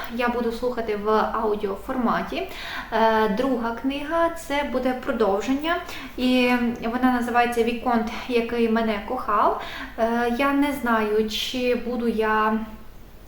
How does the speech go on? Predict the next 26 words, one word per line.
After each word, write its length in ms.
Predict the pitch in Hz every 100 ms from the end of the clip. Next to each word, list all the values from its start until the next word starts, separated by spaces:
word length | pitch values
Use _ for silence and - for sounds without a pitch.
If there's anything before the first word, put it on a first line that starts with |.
| - -
продовжувати, 800 | 226 208 226 226 220 202 202 208
е, 880 | 196 196 - - 262 226 208 202 208
читати 400 | - 233 220 220
всі 260 | 214 -
книги, 540 | 220 - 254 349 330 277 -
але 220 | 220 233 233
ось 280 | 226 233 233
на 100 | 214
цих 320 | 208 233 226
двох, 480 | 214 240 349 - -
е, 40 | 233 220 208 208
хочу, 520 | 247 247 233 220 208 -
е, 200 | 208 208 214
зупинитися 720 | 226 226 214 190 190 226 349 427 - - - -
поки 260 | - 311 311
що. 260 | - - 339 370 - 285 269
Е, 240 | 240 247
і 580 | 247 247 262 277 294 302 - -
це, 240 | 254 262
в 160 | 254 -
принципі, 420 | 247 233 247 226
всі 360 | 220 - 208 -
аудіокниги, 840 | 190 190 190 190 - 277 320 285
які 400 | 233 220 254 233
я 500 | 220 208 220 214 214 - - -
отак 380 | - 233 226 220